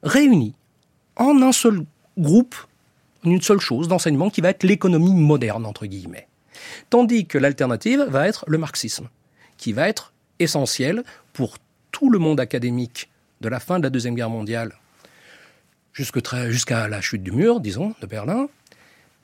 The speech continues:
et un peu après peut-être, comme il l'avait été avant-guerre, avant d'être complètement brisé par le nationalisme.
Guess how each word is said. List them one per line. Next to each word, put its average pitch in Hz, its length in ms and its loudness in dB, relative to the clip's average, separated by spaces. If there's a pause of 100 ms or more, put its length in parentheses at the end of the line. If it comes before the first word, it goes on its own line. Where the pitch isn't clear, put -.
(140)
et - 80 -12
un 104 160 -12 (160)
peu 104 160 -12
après 104 300 -14
peut-être, 160 400 -16 (180)
comme 254 220 4
il 196 120 0
l'avait 156 260 2
été 135 320 -2
avant-guerre, 156 420 0
avant 131 200 0
d'être 147 240 -4
complètement 139 420 -2
brisé 123 320 0
par 139 100 -6
le 113 80 -4
nationalisme. 107 640 -12